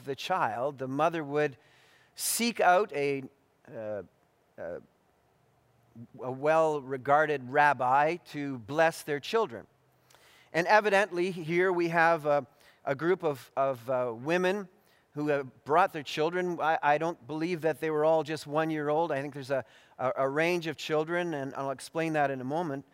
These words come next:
who were there, who came to have Jesus bless them. And they happened to, to meet the preschool bully bouncer disciples who said, "Hey, you know, you're not getting through to Jesus."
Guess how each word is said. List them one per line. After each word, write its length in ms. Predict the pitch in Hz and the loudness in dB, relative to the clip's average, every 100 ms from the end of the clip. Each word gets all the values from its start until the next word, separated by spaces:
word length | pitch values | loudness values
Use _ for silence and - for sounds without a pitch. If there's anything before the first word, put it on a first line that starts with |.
| _ | _
who 140 | 156 | -8
were 180 | 135 139 | -4 0
there, 360 | 151 160 156 - _ - - | 4 4 4 0 _ -14 -4
who 100 | 170 | -4
came 260 | - 196 190 | 2 0 2
to 100 | 170 | 0
have 220 | 175 147 | 0 0
Jesus 380 | 151 156 143 - | -4 -6 -6 -4
bless 280 | 165 175 | 0 0
them. 120 | - 143 | 0 2
And 180 | 208 208 - - - | 2 2 -2 -18 -2
they 180 | 185 185 _ _ _ - | -2 -2 _ _ _ -4
happened 480 | 208 240 202 180 | 4 4 4 -4
to, 280 | 160 160 151 - _ _ - | 0 2 0 -4 _ _ -8
to 120 | 175 | -4
meet 340 | 180 220 165 | 0 0 -2
the 220 | 160 156 147 | -2 -2 -2
preschool 840 | - 220 208 - - 208 202 175 139 | -6 -6 -6 -6 -6 0 2 2 0
bully 300 | 202 196 165 | 0 0 2
bouncer 520 | 180 185 - 170 156 | 4 2 0 -6 -6
disciples 640 | 151 - 233 247 127 127 | -6 0 2 2 -2 -10
who 100 | - | -10
said, 360 | 151 165 160 139 _ | -6 0 0 0 _
"Hey, 240 | - 202 139 _ _ _ _ | -2 -2 -2 _ _ _ _
you 100 | 160 | -8
know, 180 | 143 135 - _ | -6 -6 -8 _
you're 120 | 151 208 | 0 4
not 200 | 226 170 | 4 4
getting 260 | 214 196 | 2 2
through 260 | - 220 196 | -4 -4 -2
to 80 | 165 | -2
Jesus." 720 | 156 240 180 123 - - | -4 -4 -4 -8 -10 -20